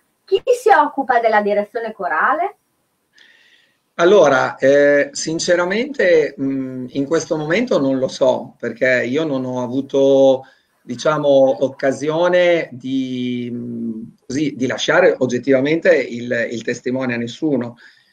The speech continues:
Speaker 2: Cioè, nel senso che comunque dal duemilasedici, eh, dove, mh, diciamo, il progetto Verdi Note subì una variazione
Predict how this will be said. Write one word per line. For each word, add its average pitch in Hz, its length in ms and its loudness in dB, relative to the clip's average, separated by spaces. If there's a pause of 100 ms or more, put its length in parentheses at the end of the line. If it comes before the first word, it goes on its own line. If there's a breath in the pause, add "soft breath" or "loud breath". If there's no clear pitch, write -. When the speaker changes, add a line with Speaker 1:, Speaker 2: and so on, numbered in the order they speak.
(380 soft breath)
Speaker 2:
Cioè, 165 200 2
nel 160 120 2
senso 190 280 2
che 151 100 4
comunque 170 320 2
dal 139 180 2
duemilasedici, 156 1300 0
eh, 131 600 0
dove, 143 800 0
mh, 120 460 -12
diciamo, 160 260 -6
il 143 100 -4
progetto 147 560 0
Verdi 135 360 2
Note 175 360 0
subì 147 320 -4
una 143 140 0
variazione 131 960 -4